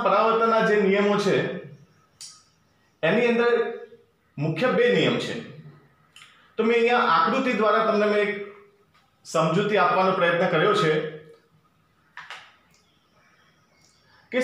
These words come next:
સપાટી છે, કોઈ એક સપાટી છે, સમજી લો, એને કાલ્પનિક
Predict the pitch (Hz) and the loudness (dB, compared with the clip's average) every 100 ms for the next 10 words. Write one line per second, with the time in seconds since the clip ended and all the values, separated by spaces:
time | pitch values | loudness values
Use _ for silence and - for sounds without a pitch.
0 | - 196 175 247 269 208 170 151 120 214 | -2 0 2 2 2 2 2 2 0 0
1 | 262 277 269 262 240 180 156 135 104 - | 0 0 0 2 2 2 0 -2 -6 -10
2 | - - 202 175 160 123 - - - - | -18 -4 -2 0 0 2 0 -4 -12 -20
3 | - _ _ _ _ _ _ _ _ 175 | -20 _ _ _ _ _ _ _ _ -2
4 | 233 262 185 202 226 254 262 - | 0 2 2 2 2 2 0 0